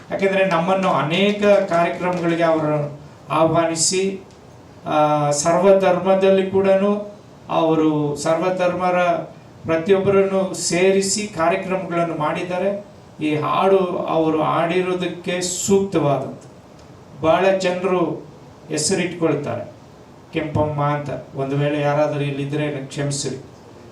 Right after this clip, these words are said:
ಆದರೆ ಅವರು ಕೆಂಪಗಿರೋದಿಲ್ಲ. ಹಾಗೆ ಇವರು ತೋರಿಕೆಗಾಗಿ ಆಡಲಿಲ್ಲ, ಅವ್ರು ನಿಜವಾಗ್ಲೂ ಕೂಡ ಅವರ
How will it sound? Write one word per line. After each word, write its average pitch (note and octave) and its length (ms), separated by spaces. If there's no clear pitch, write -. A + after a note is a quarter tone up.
ಆದರೆ G3+ 260
ಅವರು F#3+ 240
ಕೆಂಪಗಿರೋದಿಲ್ಲ. E3+ 800
ಹಾಗೆ G#3+ 360
ಇವರು F3+ 580
ತೋರಿಕೆಗಾಗಿ G3 840
ಆಡಲಿಲ್ಲ, F3 500
ಅವ್ರು D3 200
ನಿಜವಾಗ್ಲೂ F#3 580
ಕೂಡ F#3 140
ಅವರ D3+ 320